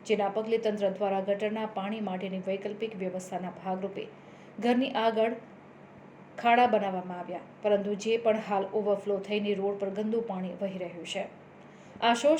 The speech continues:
ખાડા ભરાઈ અને જેને લીધે પુષ્કળ દુર્ગંધ પણ આવી રહી છે. ત્યારે સ્થાનિકોની માંગ હતી કે ગટર લાઇન કરવા માટે હતી, પરંતુ તંત્ર દ્વારા શોષ ખાડા બનાવી જાણે કે સરકારી રૂપિયાનું પાણી કર્યું હોય તેમ નજરે પડી રહ્યું છે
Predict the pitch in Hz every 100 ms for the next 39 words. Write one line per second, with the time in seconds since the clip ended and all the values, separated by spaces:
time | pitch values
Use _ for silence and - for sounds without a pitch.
0 | - 269 285 233 240 240 - 226 226 208
1 | 220 220 233 233 220 214 240 202 208 190
2 | 226 269 202 180 170 170 170 - 185 -
3 | - - - - - - - - - -
4 | 220 220 220 254 302 320 311 269 262 277
5 | 277 285 277 233 233 233 233 240 226 208
6 | 202 202 196 202 196 196 226 220 202 202
7 | 196 196 190 190 190 196 202 226 - -
8 | - - - 269 269 - 240 240 202 202
9 | 196 202 196 196 202 196 214 220 220 196
10 | 190 202 190 185 190 202 208 202 220 214
11 | 254 254 196 185 185 196 - 170 160 165
12 | 175 - 160